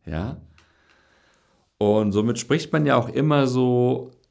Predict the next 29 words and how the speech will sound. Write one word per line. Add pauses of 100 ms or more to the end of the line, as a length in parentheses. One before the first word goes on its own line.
(360)
von
der
Leere
und
gleichzeitig
von
der
Fülle. (880)
Dann
macht
dieser
Satz
auch
wieder
noch
ein
bisschen,
finde
ich, (680)
mehr
Sinn
oder
man
kann
ihn
besser
verstehen,
so, (120)
ja.